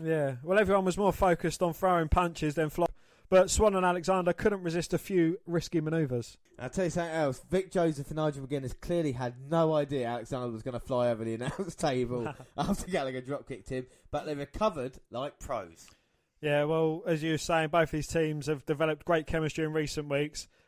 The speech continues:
Speaker 1: and would make great additions to the Raw or SmackDown tag team division. They could chase the tag team titles while they wait for a shot of the cruiserweight belt.
Speaker 2: Yeah, most definitely. And the spot with the dual submissions was awesome. The crowd didn't seem to appreciate the drama of the moment,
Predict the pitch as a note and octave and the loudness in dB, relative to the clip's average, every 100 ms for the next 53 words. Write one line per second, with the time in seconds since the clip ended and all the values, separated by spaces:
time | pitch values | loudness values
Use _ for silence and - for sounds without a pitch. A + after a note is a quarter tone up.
0 | - D#3 D3 D#3+ D#3+ - F#3+ F#3 F3 E3 | -2 -2 0 -2 -4 0 2 2 0 -2
1 | D3+ E3 D#3 D3+ - D#3+ D#3 D#3 D#3 _ | -2 -2 -4 -6 -4 0 2 0 -4 _
2 | _ _ - E3 F3 E3+ F3+ E3 - F3+ | _ _ -4 4 6 6 6 4 2 -4
3 | E3+ D#3+ D3+ D3 E3 D3 - D3 C3 C3+ | -2 -2 -2 0 -2 -2 -4 -4 -4 -6
4 | B2 C3+ C3 - _ _ _ _ D#3+ D#3+ | -4 -6 -8 -16 _ _ _ _ 0 0
5 | D#3+ - - E3+ D#3+ E3 - F3 D#3 E3 | -2 4 4 4 2 -2 0 0 0 -4
6 | D3+ D#3+ D#3 D#3+ D3+ C3+ D3+ D3+ D#3 E3 | -2 0 2 2 0 0 -2 0 2 0
7 | - D3+ - D3 C#3 - D3+ C#3 D3+ D#3 | 0 -2 0 -2 -2 -2 -2 0 -2 0
8 | C#3+ C3+ B2 G2+ G2+ G#2+ - A2 A2 G#2+ | -2 -2 -6 -10 -10 -12 -10 -10 -10 -10
9 | G#2+ G#2+ A2 A2+ - E3 - D3 C3+ D#3 | -8 -8 -8 -12 -2 0 0 -4 -6 -4
10 | D3 - C3 A2+ A2+ - G#2+ F2+ - _ | -6 -6 -12 -12 -12 -10 -10 -12 -20 _
11 | _ - C3 G#3+ A3 F#3 D#3+ F3+ E3 - | _ -14 0 2 2 0 -4 -4 -4 0
12 | G3 F#3+ E3+ C3 C#3+ D#3+ D3 A#2 A#2+ A#2+ | 0 2 -2 -4 -2 0 -2 -6 -4 -4
13 | A#2 B2 | -4 -8